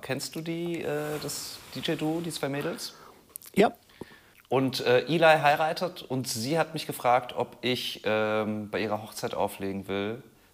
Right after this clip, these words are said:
Speaker 1: weil ich ihr absoluter Lieblings-D J bin. Ist das nicht
Speaker 2: Hat sie
Speaker 1: süß?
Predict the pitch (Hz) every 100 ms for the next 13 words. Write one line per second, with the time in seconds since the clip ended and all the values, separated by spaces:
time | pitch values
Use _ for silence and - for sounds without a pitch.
0 | _ - 98 104 - - - - 107 101
1 | 98 92 95 95 - - 95 - - 110
2 | - _ - - - 113 113 - - -